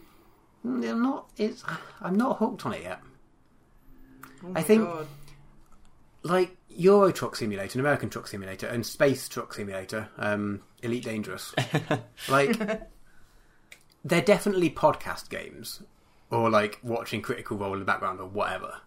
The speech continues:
Speaker 1: sort of games.
Speaker 2: Yeah.
Speaker 1: But you were still, like, engaged with them a bit, and you still had to actually drive and fly or whatever. But with this, you kind of,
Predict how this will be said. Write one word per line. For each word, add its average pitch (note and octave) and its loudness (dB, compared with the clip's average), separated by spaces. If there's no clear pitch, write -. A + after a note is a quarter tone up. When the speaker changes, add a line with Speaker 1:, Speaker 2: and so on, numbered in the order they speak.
Speaker 1:
sort F#2 -4
of G2 -14
games. E2 -8
Speaker 2:
Yeah. D#3 -10
Speaker 1:
But C3+ 0
you C#3+ 4
were C#3+ 4
still, E3+ 4
like, D3 2
engaged C3 2
with A#2 -8
them A2+ -2
a A2 -2
bit, G#2 -4
and F#2+ -10
you G2 -10
still A#2 -2
had A2 2
to - -4
actually G2 -6
drive F#2+ -2
and F#2+ -14
fly F#2 -4
or F#2 -10
whatever. - -14
But C#3 0
with D3+ 0
this, F#3+ 2
you D#3 -2
kind D#3+ 0
of, E3+ -4